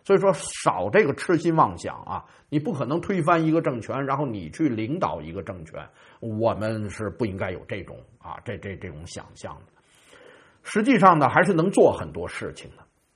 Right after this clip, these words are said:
第一点呢，原来我一直说，我们在海外呢，我们能对墙内、对我们的祖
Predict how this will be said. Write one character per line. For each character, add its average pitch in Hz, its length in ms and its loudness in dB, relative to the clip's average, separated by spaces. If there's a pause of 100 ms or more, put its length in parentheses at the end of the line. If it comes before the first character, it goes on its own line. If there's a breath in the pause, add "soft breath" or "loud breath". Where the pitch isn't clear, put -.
第 202 140 2
一 208 120 0
点 98 220 0
呢， 110 120 -6
原 127 160 0
来 135 80 0
我 98 160 -4
一 95 180 -8
直 - 220 -10
说， - 280 -10 (600 soft breath)
我 147 120 6
们 156 120 4
在 175 120 8
海 98 240 -2
外 131 280 4
呢， 82 240 -6
我 104 200 0
们 110 140 -6
能 127 160 -2
对 131 380 0
墙 101 280 -10
内、 147 240 0 (140)
对 127 240 2
我 95 200 -6
们 110 100 -8
的 131 100 0
祖 - 160 -10